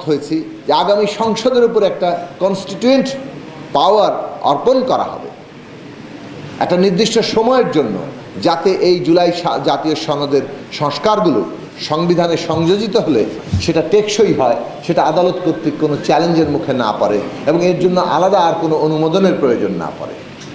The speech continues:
এই দুটো জিনিস গণভোটে অনুমোদন হবে, কিন্তু গণভোটের মধ্য দিয়েই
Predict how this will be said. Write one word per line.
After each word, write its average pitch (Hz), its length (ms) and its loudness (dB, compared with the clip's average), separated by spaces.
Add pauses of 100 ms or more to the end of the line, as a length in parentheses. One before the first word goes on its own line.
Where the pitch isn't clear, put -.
(720)
এই 247 280 6
দুটো 196 360 4
জিনিস 233 540 2 (560)
গণভোটে 196 460 4
অনুমোদন 202 440 4
হবে, 135 240 -2 (600)
কিন্তু 160 240 2
গণভোটের 254 500 4
মধ্য 277 260 2
দিয়েই 165 360 2